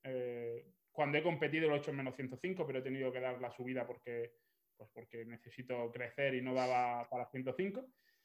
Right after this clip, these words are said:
Y, y bueno, en, en resumen, eh, bueno, estudié caf, que supongo que,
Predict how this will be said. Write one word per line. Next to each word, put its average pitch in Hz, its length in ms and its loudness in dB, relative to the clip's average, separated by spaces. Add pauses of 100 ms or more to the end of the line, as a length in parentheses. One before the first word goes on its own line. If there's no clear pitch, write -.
(200)
Y, 170 420 4 (1120)
y 127 80 -6
bueno, 180 240 2
en, 131 400 0
en 131 220 -2
resumen, 156 840 2
eh, 117 640 -6 (280)
bueno, 147 180 -2
estudié 123 420 -6
caf, 156 360 0
que 113 300 -8
supongo 117 380 -14
que, 113 280 -12